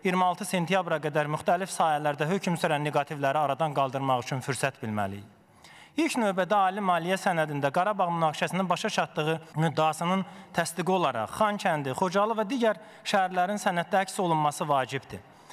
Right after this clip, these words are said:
Ermənistanın Qarabağla iqtisadi maliyyə əlaqələri separatizmin davamıdır.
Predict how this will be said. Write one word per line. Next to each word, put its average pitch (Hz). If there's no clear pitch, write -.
Ermənistanın 214
Qarabağla 202
iqtisadi 185
maliyyə 180
əlaqələri 147
separatizmin 190
davamıdır. 143